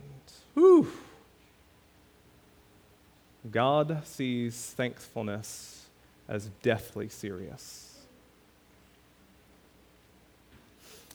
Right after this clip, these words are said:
If time permitted, we could find ingratitude amongst other heavy-hitting lists of wickedness in the Bible, like Second Timothy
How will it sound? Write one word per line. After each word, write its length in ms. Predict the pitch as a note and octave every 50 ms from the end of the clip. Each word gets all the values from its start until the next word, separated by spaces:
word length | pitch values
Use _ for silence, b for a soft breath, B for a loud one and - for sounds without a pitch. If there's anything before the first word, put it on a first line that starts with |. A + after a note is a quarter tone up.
| B -
If 180 | - C#3+ - -
time 240 | - F3 E3 E3+
permitted, 420 | E3+ E3+ E3 D#3 E3 E3+ D3 D3+ C#3
we 120 | C3 C#3+
could 180 | C#3 - D3 C3
find 300 | - D#3+ D3+ C#3+ C#3+ C3+
ingratitude 640 | C3+ C3 A#2+ C3+ C3+ C#3+ C#3+ C#3 C#3 - C3+ C3+ C3+
amongst 640 | C3 C3 C3 C3 C3 B2 - - - - - -
other 560 | - - C#3+ C#3 C#3 D3 C3 B2 A#2+ A#2+ A#2+ - - - - - -
heavy-hitting 580 | - C#3+ C3 C#3 C3+ A#2+ C#3+ D3 C3+ C3 B2
lists 460 | A#2+ B2+ B2+ B2+ B2+ - - - - -
of 160 | B2 A2+ A#2+
wickedness 500 | B2+ B2 - C#3 B2+ A#2+ B2 A#2+ - -
in 80 | C3
the 80 | A#2+ A2+
Bible, 400 | G#2+ A2+ A2 A2+ A#2 A#2+ A#2+ C3
like 300 | B2+ B2 A#2+ A#2+ - -
Second 380 | - - C3+ A2+ - B2+ A#2+ -
Timothy 600 | - C3 B2 B2 A#2+ - - A#2+ A#2 A#2 A#2